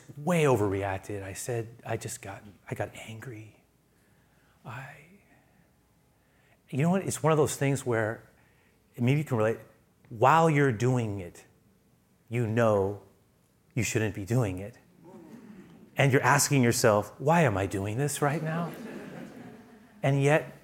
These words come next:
my pride, whatever of my past patterns kicking in,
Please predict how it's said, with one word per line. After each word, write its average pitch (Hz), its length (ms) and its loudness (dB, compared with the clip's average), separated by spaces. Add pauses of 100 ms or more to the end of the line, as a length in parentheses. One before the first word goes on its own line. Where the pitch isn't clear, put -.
my 120 160 -4
pride, 113 680 -2 (1300)
whatever 120 360 6
of 117 160 4
my 104 160 0
past 107 600 0
patterns 107 600 0
kicking 110 460 -6
in, 101 340 -12